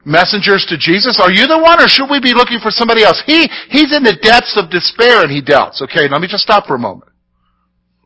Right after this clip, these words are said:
That's called unbelief. But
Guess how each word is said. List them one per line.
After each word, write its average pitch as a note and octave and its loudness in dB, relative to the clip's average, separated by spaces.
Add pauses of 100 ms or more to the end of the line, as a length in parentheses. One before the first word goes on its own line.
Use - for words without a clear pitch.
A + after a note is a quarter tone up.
(260)
That's G3+ 0
called A#3 4
unbelief. F#3+ 2 (1700)
But E3 -2